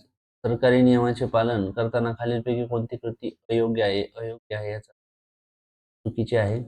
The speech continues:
विद्या घरातून बाहेर पडताना मास्क लावते, परंतु बाहेरून परत आल्यावर हातपाय न धुता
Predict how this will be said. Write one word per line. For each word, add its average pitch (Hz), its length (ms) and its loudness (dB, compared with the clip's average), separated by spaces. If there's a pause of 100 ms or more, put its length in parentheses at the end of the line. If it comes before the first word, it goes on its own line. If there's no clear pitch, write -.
(140)
विद्या 120 360 2
घरातून 123 420 2
बाहेर 117 180 0
पडताना 113 380 -4
मास्क 113 360 -6
लावते, 110 320 -2
परंतु 110 520 -6 (840)
बाहेरून 120 420 2
परत 120 380 2
आल्यावर 113 320 2
हातपाय 113 400 -2
न 120 200 0
धुता 110 300 -2